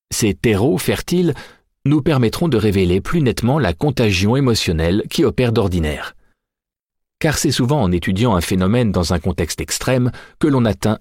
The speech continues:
à sa substantifique moelle. Cette méthode a un nom, la tératologie. Derrière ce terme à consonance quasi raélienne, se cache l'idée que c'est en étudiant les monstres, le bizarre, l'invraisemblable,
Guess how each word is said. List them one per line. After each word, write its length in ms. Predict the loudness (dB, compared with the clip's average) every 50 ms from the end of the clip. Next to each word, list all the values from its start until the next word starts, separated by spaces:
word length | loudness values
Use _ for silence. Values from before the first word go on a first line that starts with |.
| _ -4
à 140 | -2 -2
sa 200 | -2 -2 -2 -2
substantifique 880 | -2 -2 -4 -4 -4 -4 -4 -2 -2 -2 -2 -2 -4 -4 -6 -8 -6 -4
moelle. 400 | -4 -2 -2 -2 -4 -6 -10 -14 -16 _ _ _ _ _ _ _ _ _ _ _ _ _ _ _ _ _ _ _
Cette 260 | -4 -2 -2 0 0 0
méthode 320 | 0 0 0 0 0 2
a 60 | 2
un 140 | 2 2 2
nom, 200 | 2 0 -2 -4 -10 _ _ _ _ _ _ _ _ _ _ _ -2
la 280 | 0 2 2 2 0
tératologie. 1040 | -2 -4 _ 0 0 2 2 2 0 0 0 0 0 2 2 0 0 -2 -6 -12 -16 _ _ _ _ _ _ _ _ _ _ _ _ _ _ _ _ _ _ _ -4
Derrière 380 | -2 0 0 2 2 0 0 0
ce 100 | -2 -2
terme 300 | 0 0 0 0 0 0
à 80 | -2
consonance 680 | -2 -2 -4 -2 0 0 2 2 2 2 0 0 -2 -6 -6 -4
quasi 320 | -4 -2 -2 -2 -2 -2
raélienne, 640 | -2 0 0 0 0 0 2 0 0 0 0 0 -2 -4 -8 -18 -20 _ _ _ _ _ _ _ -2
se 120 | -2 -2
cache 360 | 0 0 0 0 0 0 -2
l'idée 360 | -2 -2 0 2 2 0 0 0
que 180 | -2 -2 -2
c'est 320 | -2 -2 -2 -2 -2 -2 -2
en 120 | -2 0
étudiant 600 | 0 0 0 -2 -2 0 2 2 2 2 0 -2 -4
les 180 | -4 -2 -2 -2
monstres, 540 | -2 -2 -2 -4 -4 -4 -6 -6 -8 -10 -12 -16 _ _ _ _ _
le 160 | 0 0 0
bizarre, 520 | 0 0 -2 -2 -2 -2 -4 -6 -8 -10 -12 -18 _ _ _ _ -2
l'invraisemblable, 880 | 0 2 2 2 2 0 0 0 0 0 2 2 0 0 -2 -2 -4 -6